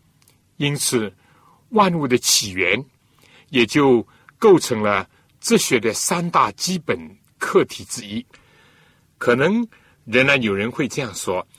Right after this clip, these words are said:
：“上帝看不见、摸不着，我们为什么要花时间、用精力去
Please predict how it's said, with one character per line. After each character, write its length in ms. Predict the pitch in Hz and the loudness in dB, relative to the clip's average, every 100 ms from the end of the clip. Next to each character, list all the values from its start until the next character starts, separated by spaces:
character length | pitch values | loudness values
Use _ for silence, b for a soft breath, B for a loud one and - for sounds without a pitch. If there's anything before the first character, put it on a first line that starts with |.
| b b | b b
：“上 280 | - 156 127 | -6 -4 -4
帝 120 | 107 | -6
看 260 | 95 - 117 | -8 -8 -8
不 80 | 107 | -8
见、 320 | - 101 90 | -6 -6 -6
摸 200 | 123 143 | -4 -2
不 80 | 143 | -2
着， 280 | 143 98 80 - b b b b b | -4 -6 -6 -12 b b b b b
我 140 | 110 | -4
们 100 | 120 | 0
为 100 | 151 | 0
什 180 | 127 98 | 0 -2
么 60 | |
要 80 | 113 | -2
花 240 | 117 - 135 | 0 -2 -2
时 300 | - - 104 | -2 -4 -2
间、 240 | 139 151 | -2 -2
用 160 | 151 131 | -4 -4
精 240 | 180 175 | -2 0
力 120 | 170 | -2
去 320 | 123 143 123 | -4 0 0